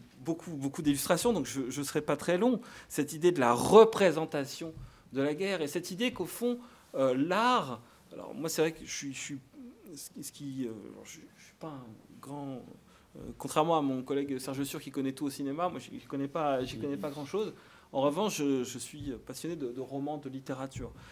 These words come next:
Et c'est vrai que ce qui me frappe, en travaillant depuis, euh, plusieurs années sur la, sur la guerre, et donc je vais vous lire avec, avec grand, grand plaisir, euh, je suis vraiment heureux de vous rencontrer parce que ça fait un certain temps que j'entends parler de votre travail, euh, c'est l'effet de vérité. Enfin,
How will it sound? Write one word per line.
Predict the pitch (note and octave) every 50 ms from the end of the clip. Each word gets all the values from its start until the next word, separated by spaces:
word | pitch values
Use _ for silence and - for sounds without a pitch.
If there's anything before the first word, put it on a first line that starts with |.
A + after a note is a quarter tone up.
| - - -
Et | -
c'est | - - D3+
vrai | C#3+ E3+ G#3 G#3
que | G3+
ce | - -
qui | - - D3
me | D3 C#3
frappe, | C#3 - - - A3+ A#3+ A#3 - - - D3
en | C#3
travaillant | - - D3+ D#3 E3 F#3 F3
depuis, | - - - D#3 D3+ E3
euh, | D3 C#3 C3+ B2+
plusieurs | C3 - C#3+ C#3 D#3 D3 D#3+
années | D#3 E3 E3+
sur | D#3 - - C3+
la, | B2+ B2 A#2+ G#2+ F#2
sur | - - B2
la | A#2+ B2
guerre, | B2+ E3 G3 F3+
et | C#3+
donc | C3+ B2 A2
je | C3+
vais | C3
vous | B2+ C#3+
lire | D#3+ D3+ C#3 B2 B2 G#2 E2
avec, | A#2+ B2 A#2+
avec | A2+ A#2+ B2 B2+ A#2
grand, | A2+ - B2+ D3+ D#3+
grand | - - - E3
plaisir, | - D3 C#3 C3 C3+ E3+ G#3+ G#3+ D#3+ B2 - D3+ - - - - - - - -
euh, | - C#3 C3 B2+ B2+ B2 A#2+ A#2 A#2 A2+ G2+ F#2 F#2 - - - - - B2 A#2+ B2 B2+
je | A#2+
suis | - - B2
vraiment | B2+ D3+ E3+ E3+ C#3+ B2+
heureux | C3 C3+ E3
de | D#3+
vous | C#3+ D3+ D3
rencontrer | D3+ E3+ - F#3 E3+ - - C4 B3+
parce | E3+ C#3+ -
que | - E3 D3 C#3
ça | C#3 - C3+
fait | - - D3+ C#3
un | C3 C3+
certain | E3 D3+ E3+ E3+
temps | F#3+ G3+
que | D#3
j'entends | D3 C#3 C#3+ C#3
parler | - C#3+ C3+ C#3+ C#3+
de |
votre | C#3 B2 -
travail, | - - B2+ B2 C#3+ F3+ A3+ - - - - - - - - - - - - - -
euh, | B2 C3 C3 C3 B2+ B2+ B2+ B2+ B2 B2 B2+ C#3 - - - - - _ _ _ -
c'est | B2 - - - - E3 E3+ F3 F3 -
l'effet | C3 C3 D3 D#3+ D#3+ - G3+
de | E3 D#3
vérité. | D#3 C#3+ D3+ D#3 - G#3 G3+ F3+
Enfin, | C3+ - C#3+ B2+ A2+